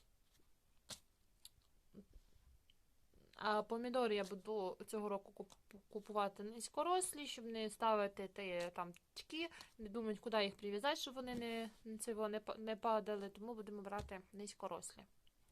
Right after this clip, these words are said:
Хоча я минулого року вже казала, що я їх сіяти більше садити не буду, ті помідори, тому що, е, як не почорніють, то, то беруться туди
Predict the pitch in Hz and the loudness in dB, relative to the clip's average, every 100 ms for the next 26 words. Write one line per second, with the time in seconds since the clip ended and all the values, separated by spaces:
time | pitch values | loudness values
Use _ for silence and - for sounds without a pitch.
0 | - - - - - 233 254 269 247 226 | -20 -20 -20 -20 -6 -4 2 4 4 4
1 | 226 220 208 214 208 202 196 202 208 190 | 2 4 4 4 4 0 -8 -2 2 4
2 | 190 208 202 202 - - 202 190 196 180 | 2 2 0 0 -4 -2 0 0 -4 -6
3 | 196 202 - 202 196 196 185 247 370 359 | -6 -2 -2 -2 -4 -4 -4 -2 0 0
4 | 339 320 294 277 269 254 240 233 220 226 | 0 -4 -2 2 4 2 -2 -4 -2 -2
5 | - - - - - - - - 202 208 | -4 -14 -20 -20 -20 -20 -20 -6 0 0
6 | - - 165 233 240 240 - 254 247 262 | -2 -8 -6 4 8 8 4 -2 2 4
7 | 254 285 277 320 349 320 294 - 240 233 | 4 4 4 6 6 4 0 0 4 6
8 | 233 220 208 - - 208 202 - 208 233 | 8 6 4 0 -12 -14 -12 -6 0 2
9 | 226 220 220 214 208 | 2 0 2 4 6